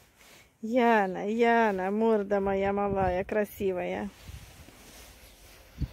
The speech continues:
Так что, ребята, стараюсь им, их приучать к зерновым. Плющеный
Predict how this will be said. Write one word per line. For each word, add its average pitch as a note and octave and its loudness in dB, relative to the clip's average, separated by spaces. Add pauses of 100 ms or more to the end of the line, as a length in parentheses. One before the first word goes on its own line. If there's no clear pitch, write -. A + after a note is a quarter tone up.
(2000)
Так B3 -2
что, - 0
ребята, A#3 2
стараюсь B3+ 4
им, A#3 -2 (600)
их C4 -2
приучать A#3+ 4 (220)
к - -8
зерновым. A3 4 (680)
Плющеный A#3+ 2